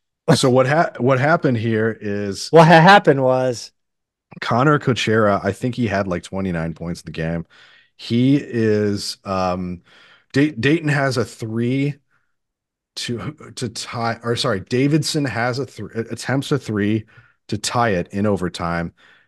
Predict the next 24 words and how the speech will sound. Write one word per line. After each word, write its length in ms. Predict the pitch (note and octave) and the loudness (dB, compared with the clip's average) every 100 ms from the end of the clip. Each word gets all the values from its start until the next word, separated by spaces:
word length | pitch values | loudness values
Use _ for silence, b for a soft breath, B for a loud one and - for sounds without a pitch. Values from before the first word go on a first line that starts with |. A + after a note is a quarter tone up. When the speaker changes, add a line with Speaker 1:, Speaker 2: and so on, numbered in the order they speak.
| _ _ _ _ - | _ _ _ _ -20
Speaker 1:
to 260 | - A2+ - | -16 -14 -2
get 200 | C#3+ D3+ | 0 2
their 220 | D#3 C#3+ | 2 2
own 220 | B2 C3+ | 2 2
rebound, 600 | A2+ B2 B2+ G2 F2+ E2+ F2 | 2 2 2 0 0 -2 -4
and 120 | G2+ | -8
he 180 | F2 B2 | -4 -2
winds 300 | B2 C3 A#2+ | 0 0 0
up 80 | A#2+ | -2
with 80 | A2 | -2
the 60 | A2 | -2
ball 440 | G#2 G2+ G2+ - _ G#2 | 0 2 0 -4 _ -14
just 520 | - B2+ C#3+ - - _ _ _ _ - | -4 -4 -4 -8 -14 _ _ _ _ -4
what 140 | G#2 | -2
appears 360 | G#2+ E3 E3 - | -2 2 0 0
to 80 | |
be 200 | A2+ A2+ | -2 0
outside 580 | A2 G2+ A#2 - B2 A#2+ | 0 -2 -4 -4 -2 0
the 60 | A#2+ | -2
line, 460 | A2+ F#2+ F2+ F#2 - _ _ _ _ _ _ _ - | -2 -2 -4 -8 -12 _ _ _ _ _ _ _ -16
shoots 500 | - - D3 D#3 - | -8 0 2 2 -4
three, 580 | - C#3 C#3 C3+ B2 _ | -2 2 4 2 0 _
nails 480 | - G#2 B2+ C#3 B2 | -6 0 4 4 4
it, 320 | C3+ C3+ - | 2 0 -6